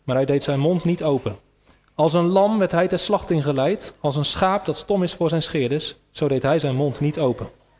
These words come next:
Hij is uit de angst en uit het gericht weggenomen. En wie zal zijn leeftijd uitspreken?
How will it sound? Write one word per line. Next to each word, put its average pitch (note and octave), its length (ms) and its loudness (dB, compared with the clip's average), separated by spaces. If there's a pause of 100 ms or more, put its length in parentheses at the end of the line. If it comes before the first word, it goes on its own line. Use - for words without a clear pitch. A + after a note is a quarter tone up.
(680)
Hij B2+ 200 2
is D#3+ 120 0
uit F3 180 2
de F#3+ 80 0
angst F#3+ 360 0
en F3 100 0
uit E3 120 2
het D3+ 120 -6
gericht G3 300 -2
weggenomen. C3+ 580 0 (840)
En B2+ 120 -2
wie D#3+ 120 0
zal D3+ 200 2
zijn C#3 160 0
leeftijd C#3+ 440 0
uitspreken? C#3 640 -4